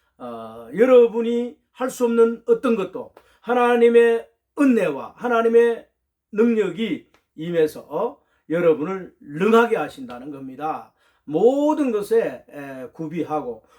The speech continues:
모든 것을 할 수 있는 그런 능력 있는 사람으로 겸비시켜 준다는 그런, 어, 말씀입니다. 음.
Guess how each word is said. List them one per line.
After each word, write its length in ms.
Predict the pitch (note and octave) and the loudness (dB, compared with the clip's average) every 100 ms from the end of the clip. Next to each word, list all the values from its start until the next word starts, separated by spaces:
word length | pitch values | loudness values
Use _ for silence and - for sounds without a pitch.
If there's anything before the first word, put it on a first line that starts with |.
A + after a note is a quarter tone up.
| - | -6
모든 520 | E3 B3 C#4 C#4 C#4 | 2 4 4 -2 -4
것을 340 | C4 - B3 | -4 -4 -6
할 180 | G3+ D4+ | -6 -8
수 240 | - - E3 | -8 -8 -6
있는 280 | C3+ B2 - _ _ | -6 -10 -16 _ _
그런 280 | - G3 D#3 | -8 -6 0
능력 360 | G3+ D4+ B3+ G#3 | 2 4 2 -2
있는 220 | G#3+ A3+ | -2 -2
사람으로 880 | D3+ D#3 E3 D3 B2+ A2+ F3 A#3+ _ _ _ | -2 -6 -4 -6 -10 -8 -6 -8 _ _ _
겸비시켜 1000 | - D3+ D3 D3+ - - E3+ F3 D#3 - _ _ _ _ _ _ _ _ _ _ _ _ _ _ - | -8 -6 -6 -8 -12 -8 -4 -2 -2 -4 _ _ _ _ _ _ _ _ _ _ _ _ _ _ -12
준다는 520 | E3+ E3 D#3+ D#3 F#3 | -6 -4 -2 -4 -8
그런, 560 | D#3 C#3+ A#2 C#3 G#3+ - | -10 -8 -8 -10 -12 -14
어, 140 | B3+ | -20
말씀입니다. 960 | B3 C4 B3+ C#4 A#3+ A#2 - D#3+ A3+ - _ _ _ _ _ - | -14 -12 -12 -12 -12 -14 -10 -6 -6 -8 _ _ _ _ _ -20
음. 320 | - C#3+ | -20 -20